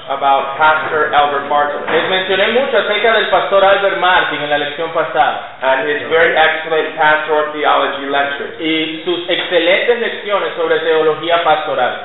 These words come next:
Speaker 1: Another pastor, Brian Borgman,
Speaker 2: Otro pastor, Brian Borgman,
Speaker 1: took a part of his notes
Speaker 2: tomó parte de sus notas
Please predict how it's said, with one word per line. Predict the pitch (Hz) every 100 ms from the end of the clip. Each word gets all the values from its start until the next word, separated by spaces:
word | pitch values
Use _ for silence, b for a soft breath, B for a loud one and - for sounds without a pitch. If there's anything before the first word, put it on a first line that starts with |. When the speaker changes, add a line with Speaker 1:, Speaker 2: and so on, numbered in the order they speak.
| -
Speaker 1:
Another | 139 151 175 233 226
pastor, | 180 170 170 185 190
Brian | - 147 143 131 143
Borgman, | 196 202 - 226 147
Speaker 2:
Otro | 208 233
pastor, | 226 - 202 208 170
Brian | 175 196 196
Borgman, | 170 165 - 127 127
Speaker 1:
took | 143 139
a | 160 151 156
part | 202 233 233 165
of | 160 165
his | 165 147 165
notes | 180 139 147 - - - -
Speaker 2:
tomó | 175 185 214
parte | 220 220 - 190
de | 170 170
sus | 151
notas | 170 180 139 135 135